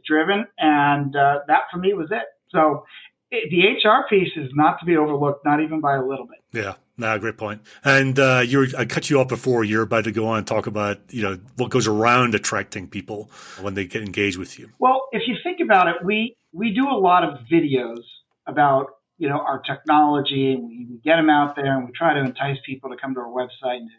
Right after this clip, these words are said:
Speaker 1: to, to different shows and whatnot. Why do we do that with people that we're trying to hire? There are a lot of, so good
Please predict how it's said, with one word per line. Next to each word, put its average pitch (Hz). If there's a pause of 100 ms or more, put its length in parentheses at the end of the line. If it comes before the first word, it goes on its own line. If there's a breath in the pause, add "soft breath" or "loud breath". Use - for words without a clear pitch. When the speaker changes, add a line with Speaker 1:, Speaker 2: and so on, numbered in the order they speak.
(120)
Speaker 1:
to, 127
to 123
different 120
shows 127
and 117
whatnot. 104 (500 loud breath)
Why 202
do 392
we 370
do 208
that 196
with 151 (200)
people 170
that 143
we're 131
trying 143
to 117
hire? 131 (360)
There 294
are 349
a 226
lot 202
of, 147 (440)
so 196 (720)
good 294